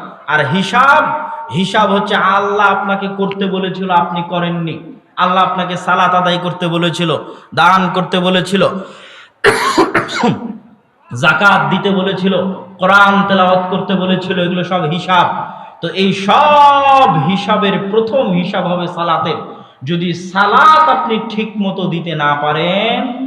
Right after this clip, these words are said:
তাহলে অন্য আর একটাও আল্লাহ সুবহানাহু ওয়া তাআলা দেখবেন না। তুমি সালাতের হিসাবই ঠিক করনি, অন্যগুলো দেখে কি লাভ? আমি তো তোমাকে যে আদেশ দিয়েছি করার জন্য, তার সবচেয়ে বড় একমাত্র আদেশ হচ্ছে সালাত। কিছুই যদি না করতে,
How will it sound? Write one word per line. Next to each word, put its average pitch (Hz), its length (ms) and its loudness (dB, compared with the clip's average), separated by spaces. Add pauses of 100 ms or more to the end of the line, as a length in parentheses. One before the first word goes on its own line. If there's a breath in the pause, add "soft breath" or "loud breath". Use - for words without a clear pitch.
(160)
তাহলে 175 300 2
অন্য 190 460 2
আর 180 220 2
একটাও 180 420 -2
আল্লাহ 170 300 0
সুবহানাহু 170 460 -4
ওয়া 165 120 -4
তাআলা 165 180 -4
দেখবেন 160 380 -6
না। 160 260 -4 (240 loud breath)
তুমি 202 140 -8
সালাতের 196 500 -4
হিসাবই 175 360 -4
ঠিক - 280 -10
করনি, 160 280 -6
অন্যগুলো 160 460 -6
দেখে 147 240 -10
কি 147 200 -12
লাভ? 139 220 -4 (320 loud breath)
আমি 165 240 -4
তো 175 60 -8
তোমাকে 170 400 -6
যে 156 140 -4
আদেশ 208 600 4
দিয়েছি 226 300 -8
করার 202 420 0
জন্য, 180 540 -6 (100)
তার 165 160 0
সবচেয়ে 202 600 -2
বড় 175 320 4
একমাত্র 170 560 -2
আদেশ 156 300 2
হচ্ছে 165 160 -6
সালাত। 156 400 -2
কিছুই 311 440 0
যদি 285 240 -4
না 240 220 2
করতে, 127 320 -10